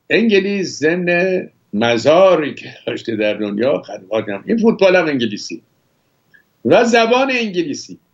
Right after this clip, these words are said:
زبان انگلیسی. هر جای دنیا شما برید باید انگلیسی بلد باشید، وگرنه کار، کار خرابه، کسی نمی‌فهمه شما چی می‌گید. زبان انگلیسی، مقتدرترین زبان ها همین زبان انگلیسی است.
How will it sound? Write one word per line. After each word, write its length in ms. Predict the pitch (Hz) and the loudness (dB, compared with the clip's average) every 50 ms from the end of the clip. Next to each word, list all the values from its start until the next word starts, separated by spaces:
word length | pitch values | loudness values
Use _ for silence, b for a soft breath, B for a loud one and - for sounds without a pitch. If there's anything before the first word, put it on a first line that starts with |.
| _ _ _ _ _ _ _ _ _ _ _ _ _ | _ _ _ _ _ _ _ _ _ _ _ _ _
زبان 680 | - 117 117 120 156 170 170 - - - 226 262 233 220 | -14 -12 -6 -2 -2 0 0 -2 -4 -4 -4 -2 -2 -2
انگلیسی. 680 | 196 175 151 127 127 113 101 98 - - 98 80 - _ _ _ _ _ _ _ _ b b b b b b b b b b b _ _ _ _ _ _ - - - | -2 -4 -4 -6 -8 -8 -8 -10 -10 -10 -10 -12 -12 _ _ _ _ _ _ _ _ b b b b b b b b b b b _ _ _ _ _ _ -20 -8 -2
هر 220 | 113 160 214 226 | 0 0 0 2
جای 160 | 220 214 190 180 | 2 4 2 2
دنیا 540 | 143 - 165 165 170 165 165 165 220 254 | 2 4 4 4 6 6 4 4 2 2
شما 260 | 233 - 196 185 170 160 | 2 0 -2 -2 0 0
برید 280 | 165 170 208 208 180 | 0 -2 -2 -2 -2
باید 200 | 175 175 175 165 | -2 -2 -2 -2
انگلیسی 360 | 151 135 131 127 117 113 127 | -4 -4 -4 -4 -4 -2 -2
بلد 280 | 120 117 110 104 95 - | 0 0 0 0 -2 -4
باشید، 260 | 87 - - - - - _ _ _ _ _ _ _ _ _ _ _ _ _ 107 | -8 -10 -10 -12 -14 -18 _ _ _ _ _ _ _ _ _ _ _ _ _ -4
وگرنه 320 | 113 113 117 120 120 135 | 0 0 0 0 0 -2
کار، 380 | 135 135 139 135 131 - - - _ _ _ | 0 0 2 2 0 -2 -8 -16 _ _ _
کار 160 | - 110 113 | -4 -4 -4
خرابه، 460 | - - 104 98 104 98 92 82 - - 113 110 | -2 -2 -2 0 0 0 -2 -4 -6 -4 -4 -2
کسی 140 | 107 117 | 0 2
نمی‌فهمه 340 | 117 117 113 - 101 95 90 | 2 2 2 2 0 -2 -4
شما 220 | 87 - 90 87 85 | -4 -4 -4 -4 -4
چی 160 | - - - | -6 -8 -8
می‌گید. 160 | - - - _ _ _ _ _ _ _ _ _ _ _ _ _ _ _ _ _ _ _ _ _ _ - - _ _ _ _ _ _ _ _ | -10 -12 -14 _ _ _ _ _ _ _ _ _ _ _ _ _ _ _ _ _ _ _ _ _ _ -20 -20 _ _ _ _ _ _ _ _
زبان 580 | - - - 92 98 101 110 127 135 127 117 107 | -8 -6 -2 -2 0 2 2 2 2 2 2 0
انگلیسی، 580 | 92 87 87 78 78 73 - - - - - - _ _ _ _ _ _ _ _ _ _ _ _ _ _ - _ _ _ _ _ _ _ _ _ _ _ _ _ - | 0 -2 -4 -8 -10 -10 -12 -12 -14 -14 -16 -20 _ _ _ _ _ _ _ _ _ _ _ _ _ _ -20 _ _ _ _ _ _ _ _ _ _ _ _ _ 0
مقتدرترین 840 | 107 120 117 117 - 113 110 107 113 113 - - 107 113 143 185 175 | 0 0 0 0 0 -2 0 0 0 -2 -2 -2 -2 -2 0 -2 0
زبان 380 | 156 147 139 127 131 123 117 | 2 2 2 2 2 0 0
ها 100 | 135 139 | 0 -2
همین 160 | 131 127 131 | 0 0 0
زبان 320 | 120 113 110 104 107 107 104 | 0 0 0 0 0 -2 -2
انگلیسی 440 | 101 95 87 87 82 - - - - | -4 -4 -6 -8 -8 -8 -8 -10 -10
است. 180 | - - _ | -12 -16 _